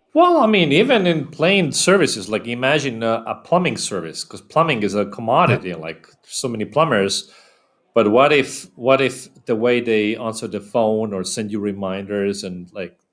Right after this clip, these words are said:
Speaker 1: you could go above and beyond, you know, like,
Speaker 2: Yeah.
Speaker 1: you could, you could really differentiate. And when you call there, you,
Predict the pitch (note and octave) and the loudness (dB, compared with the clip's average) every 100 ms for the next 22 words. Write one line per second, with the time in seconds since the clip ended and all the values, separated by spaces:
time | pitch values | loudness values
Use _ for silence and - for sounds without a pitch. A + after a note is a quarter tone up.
0 | _ E3+ F3+ F3+ A#2 C3 A#2+ G2 G#2 G2+ | _ -6 -2 0 4 6 6 4 2 0
1 | F2+ F2+ F2+ D#2+ - - F#2+ F2+ E2+ E2+ | -6 -10 -10 -12 -18 -20 -18 -16 -16 -8
2 | - A#2+ A2 F#2+ - _ _ _ _ - | -2 -2 -2 -8 -12 _ _ _ _ -10
3 | A#2 F#2+ A2 A#2+ A#2 A2+ A2 A2 A2 - | -8 -4 -2 0 0 -2 -4 -2 -2 -2
4 | G2+ F#2 F#2+ G2 B2+ A#2+ - A#2+ A#2 G#2+ | -4 -4 -4 -2 -2 -4 -4 2 4 4
5 | F#2+ F#2 F#2 F2 F2 - A2+ | 2 0 0 -2 -4 -10 -16